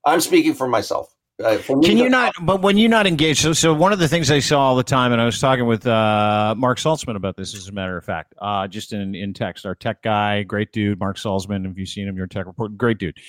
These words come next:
Speaker 2: Um, a-, and, and he, he's like, "I've been off since this whole thing started." And I'm like, "How do you manage, as a Jewish man,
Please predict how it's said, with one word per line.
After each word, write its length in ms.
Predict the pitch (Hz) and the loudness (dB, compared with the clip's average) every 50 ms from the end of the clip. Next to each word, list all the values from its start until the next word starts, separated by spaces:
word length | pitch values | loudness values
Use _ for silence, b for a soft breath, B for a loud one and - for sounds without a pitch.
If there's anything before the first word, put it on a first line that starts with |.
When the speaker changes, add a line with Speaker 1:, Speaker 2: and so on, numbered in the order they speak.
| B B B B B B | B B B B B B
Speaker 2:
Um, 540 | - 123 127 127 123 123 127 123 120 120 - - _ _ _ _ _ _ _ _ - | -2 0 2 2 2 2 2 2 0 -2 -4 -8 _ _ _ _ _ _ _ _ -6
a-, 40 | - | -2
and, 680 | - 143 139 139 120 131 135 139 135 131 131 131 131 | 0 0 0 0 0 0 0 2 2 4 4 2 2
and 420 | - 131 131 127 123 120 123 127 113 | 0 0 0 2 2 2 2 2 2
he, 360 | 127 131 123 120 127 131 139 | 2 2 4 4 4 4 4
he's 220 | 135 127 123 110 | 4 2 2 2
like, 140 | 123 113 - | 2 0 2
"I've 140 | 107 104 92 | 0 0 -2
been 120 | 104 101 | -2 -2
off 440 | 104 104 113 131 147 135 98 - - | 0 0 2 2 2 2 0 -2 -8
since 340 | - - - 101 - - - | -12 -10 -10 -10 -12 -12 -12
this 140 | - - - | -12 -14 -14
whole 140 | 104 98 - | -14 -14 -16
thing 160 | - - 87 _ | -16 -20 -20 _
started." 420 | - - - 120 110 107 110 110 104 | -18 -16 -14 -12 -12 -12 -12 -12 -10
And 40 | 117 117 | -10 -6
I'm 60 | 117 | -4
like, 160 | 123 120 107 | -4 -4 -4
"How 200 | - 120 143 165 | -2 -2 0 0
do 60 | 180 | 2
you 160 | 180 170 160 | 2 0 0
manage, 840 | 143 127 123 117 117 117 117 123 127 131 127 117 107 101 - - - - | 0 -2 -2 0 0 0 0 0 0 2 2 0 0 -2 -6 -10 -8 -8
as 140 | 139 120 113 | -8 -6 -6
a 60 | 117 | -6
Jewish 420 | 107 110 135 139 135 120 - - | -2 0 2 4 4 4 2 0
man, 420 | 120 117 107 95 92 92 107 131 | 0 0 0 0 -2 -4 -6 -8